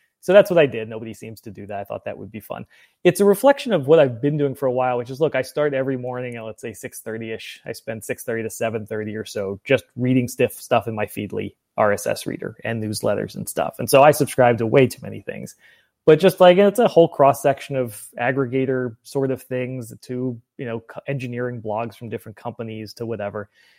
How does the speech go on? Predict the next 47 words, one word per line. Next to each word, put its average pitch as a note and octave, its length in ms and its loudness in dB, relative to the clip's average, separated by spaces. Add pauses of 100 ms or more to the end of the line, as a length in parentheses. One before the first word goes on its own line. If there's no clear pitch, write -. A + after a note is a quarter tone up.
(120)
And G#3+ 100 -2
so C#4 80 6
I C4+ 40 6
read E3+ 220 8
every D#3 220 8
morning C#3 400 2
for C3+ 200 0
at A2+ 80 -2
least C3 240 -2
an B2+ 60 -6
hour A#2 340 -2
or A2+ 60 -6
so. A#2 360 -4
I G#2+ 200 -6 (160)
open C3+ 180 -4
up A2+ 120 -4
a A2 40 -18
bunch B2 240 -8
of A2 100 -6
links A#2+ 280 -8
in A#2+ 40 -16
the G#2+ 60 -12
Chrome A#2+ 340 -10
tab. A2+ 400 -6 (580)
And E3 100 4
then F3+ 80 6
what E3+ 80 10
I've C#3+ 300 4
done D#3 220 6
for B2+ 140 -6
years E3 380 2
is B2+ 80 -4
then C3+ 160 -2
I'll, A2+ 380 -4 (200)
you C3+ 100 -12
know, G#2 180 -10
either A#2+ 220 -8
real A2 220 -6
time G#2+ 280 -12
or G#2 80 -14
schedule A2 440 -10
a G#2 60 -8
handful A2 400 -12
of G#2+ 100 -12
things G#2+ 280 -14
in G#2+ 80 -18
Twitter - 340 -14